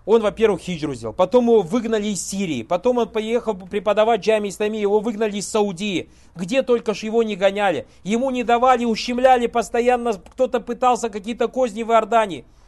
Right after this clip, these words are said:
И, братья, баракаллаху фикум, шейх Альбани наполнил этот мир своими знаниями.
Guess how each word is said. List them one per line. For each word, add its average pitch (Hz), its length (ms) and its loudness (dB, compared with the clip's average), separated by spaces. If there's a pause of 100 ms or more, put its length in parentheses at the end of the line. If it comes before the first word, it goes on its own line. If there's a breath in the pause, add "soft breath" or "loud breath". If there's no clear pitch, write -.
(340 soft breath)
И, 117 60 -18
братья, 165 380 -2
баракаллаху 151 420 -2
фикум, 165 240 -12
шейх 160 260 -10
Альбани 160 360 -4
наполнил 226 800 2
этот 208 260 -4
мир 214 180 -6
своими 185 360 -10
знаниями. 151 580 -6